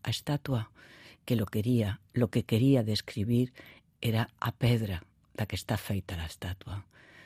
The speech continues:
Entón, em, descubrió eso en algún momento, lo usó en una conferencia que dio en Turín.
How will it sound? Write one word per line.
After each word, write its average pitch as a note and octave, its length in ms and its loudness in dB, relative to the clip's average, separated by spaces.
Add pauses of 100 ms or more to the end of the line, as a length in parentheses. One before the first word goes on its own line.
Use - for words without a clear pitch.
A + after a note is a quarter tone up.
(300)
Entón, A2+ 460 0 (400)
em, B2+ 600 4
descubrió C3+ 560 4
eso B2+ 520 4 (200)
en B2+ 160 4
algún A#2 240 4
momento, A#2+ 600 2 (840)
lo A#2+ 260 2
usó B2 300 0
en C3 120 6
una B2 160 4
conferencia A#2+ 720 -2
que A#2+ 140 -2
dio B2+ 140 2
en C#3 100 6
Turín. C3 420 0